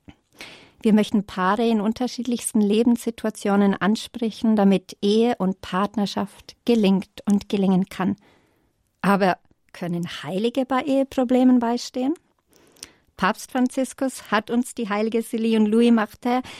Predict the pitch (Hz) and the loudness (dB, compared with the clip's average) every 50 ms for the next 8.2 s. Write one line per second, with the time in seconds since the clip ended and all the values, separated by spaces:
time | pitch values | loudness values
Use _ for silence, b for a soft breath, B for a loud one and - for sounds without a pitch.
0 | B B B B 220 233 - - - - 277 285 254 226 220 208 214 214 220 - | B B B B -2 -2 -2 -2 -2 0 2 2 2 2 0 0 -2 -2 -2 -2
1 | 233 202 - - 247 254 262 240 233 233 - - - 208 202 214 220 220 214 208 | -2 -4 -2 -2 0 0 2 2 2 0 -2 -2 -2 0 2 2 4 4 4 2
2 | 196 196 190 196 190 214 214 - - 196 190 - - - 185 180 185 - - - | 2 2 2 2 2 2 2 2 2 -2 -2 -2 -4 -4 -2 -2 -2 -4 -6 -10
3 | 196 - - - - - - - - - _ _ B B B B B B B B | -10 -8 -8 -8 -8 -8 -10 -14 -20 -20 _ _ B B B B B B B B
4 | - 208 208 - - - 247 262 277 285 277 - - 214 214 214 208 214 208 - | -2 -2 -2 -2 -4 -2 2 2 2 2 2 0 -2 0 0 2 0 0 -2 -6
5 | - - - 240 240 240 226 220 196 B B B B B - 196 180 - - 185 | -12 -8 -4 -2 0 0 0 0 -2 B B B B B -4 -4 -4 -2 -2 -2
6 | 185 233 - - 262 262 262 269 254 247 247 254 262 262 269 269 - - 247 247 | -2 -2 -2 -2 2 2 2 2 2 2 2 2 2 2 2 0 0 -2 -2 0
7 | 254 254 269 - - _ b b b b b b b b b b b - - - | 0 0 0 0 -4 _ b b b b b b b b b b b -10 -4 -4
8 | 220 - - - | -4 -4 -4 -10